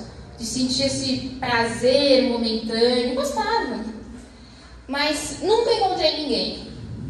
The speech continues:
assim, que eu pudesse sentir um amor tão profundo. Eu também nunca permiti isso. Não permitia que eu encontrasse alguém bom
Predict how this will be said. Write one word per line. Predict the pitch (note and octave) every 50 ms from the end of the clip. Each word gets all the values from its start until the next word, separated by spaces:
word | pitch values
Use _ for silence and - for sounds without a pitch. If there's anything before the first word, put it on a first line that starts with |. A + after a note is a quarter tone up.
| - - - - - - - - - - - - - - - - - - - - - - - - - - - - - - -
assim, | - - - - C#4+ B3+
que | - D#4 D4+ - - - - -
eu | B3 B3+ B3+ B3+
pudesse | C#4 C#4 B3+ C4+ D#4 - - - - D#4
sentir | D#4 D4 D4+ D4 C#4+
um | C#4+ C#4+
amor | C#4+ C#4+ C#4 C#4+ D4 C#4+ C#4+ C#4+ - - - - - -
tão | F4 F#4 G4+ - -
profundo. | G#4 G#4 - - - - A#3+ A3 G#3 - - G3+ - - - - - - - - - - - - - - - - - - - - - - - - -
Eu | C#4+ D4
também | D4 D4 D4 C#4+ D4
nunca | D4 D4 E4+ D#4+
permiti | E4+ E4+ E4+ E4 D#4+ D#4 - - C#4+ D4 A#3 - -
isso. | - - - - - - - - - - - - - - - - - - - - - - - - - - - - - - - - - - - - - - - - - - - - - - -
Não | A#3+ B3+ D#4 F4 F#4 F#4
permitia | F#4 E4+ E3 - - - - - - G#3+ G3 F#3 F3+ F3+ - - - - - - - -
que | B3
eu | B3 A#3+
encontrasse | A#3+ A#3 A#3+ A#3+ A3+ - A#3 A3 A3 - A3
alguém | G#3 G#3+ G#3+ G#3+ G#3 G#3
bom | G3+ A3 G#3 F#3 F#3 -